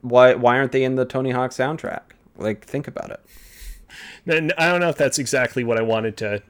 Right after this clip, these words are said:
Speaker 1: No.
Speaker 2: impart from that, but
Speaker 1: That's, I,
Speaker 2: sure.
Speaker 1: no, I, I was reading between the lines. I know what you were saying.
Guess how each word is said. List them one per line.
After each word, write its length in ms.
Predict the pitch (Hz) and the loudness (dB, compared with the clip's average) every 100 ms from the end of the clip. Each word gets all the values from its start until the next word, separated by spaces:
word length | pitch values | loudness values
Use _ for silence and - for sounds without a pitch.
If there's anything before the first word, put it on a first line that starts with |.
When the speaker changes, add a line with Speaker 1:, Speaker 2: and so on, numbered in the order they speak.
| - | -10
Speaker 1:
No. 260 | 123 165 151 | -4 -2 0
Speaker 2:
impart 420 | 131 - 123 127 | -2 0 -2 -2
from 140 | 117 | -6
that, 240 | 110 135 - | -4 -4 0
but 160 | 123 | 0
Speaker 1:
That's, 240 | 120 - - | 0 -10 -2
I, 280 | 113 117 139 | 2 2 2
Speaker 2:
sure. 240 | - 147 | 2 2
Speaker 1:
no, 120 | 170 | 4
I, 220 | 131 127 175 | 4 4 4
I 160 | 104 | 4
was 180 | 131 160 | 2 2
reading 240 | 175 156 | 2 2
between 300 | 139 127 135 | 0 -2 0
the 80 | 110 | 0
lines. 380 | 98 123 110 101 | 0 -2 -2 -2
I 80 | 120 | -2
know 120 | 143 | 0
what 160 | 143 90 | 0 -2
you 100 | 104 | -6
were 80 | |
saying. 360 | 104 87 50 170 | -8 -10 -12 -14